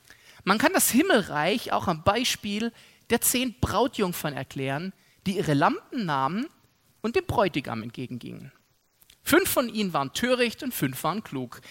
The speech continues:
Die fünf Törichten nahmen kein Öl für ihre Lampen mit, doch die fünf anderen waren so umsichtig, zusätzlich Öl mitzunehmen. Als sich der Bräutigam verspätete,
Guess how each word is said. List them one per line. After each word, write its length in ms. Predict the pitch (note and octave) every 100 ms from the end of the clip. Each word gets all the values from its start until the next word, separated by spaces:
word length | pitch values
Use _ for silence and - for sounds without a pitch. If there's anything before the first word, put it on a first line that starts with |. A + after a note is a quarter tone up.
| - - F3+
Die 20 |
fünf 220 | G#3+ F#3+
Törichten 640 | - D#4 C#4 - - A3+ - - _ -
nahmen 320 | D3+ C3 B2
kein 340 | - G#3+ C4
Öl 320 | - D#3 D#3
für 160 | E3 -
ihre 200 | D3 B2+
Lampen 420 | B2 F3 - E3
mit, 260 | D3 - - _ _
doch 140 | - B2
die 100 | C#3
fünf 240 | C#3 B2+
anderen 480 | E3 A3+ D#3+ C3+ F#3 - -
waren 240 | C#3 C#3+ F3
so 200 | A#3+ A#3+
umsichtig, 840 | D#4+ F#4+ - E3 - C4+ - - - -
zusätzlich 760 | - E3 D3+ G3+ - B3+ -
Öl 220 | E4 F#4+
mitzunehmen. 680 | A#3+ - - B2+ G#2+ G2 - _ _ _ - - -
Als 140 | C#4+
sich 100 | C#4+
der 80 | B3
Bräutigam 560 | - A3 B3 C#4 A3 G3
verspätete, 800 | F#3 - - C#4 - D#3 F#3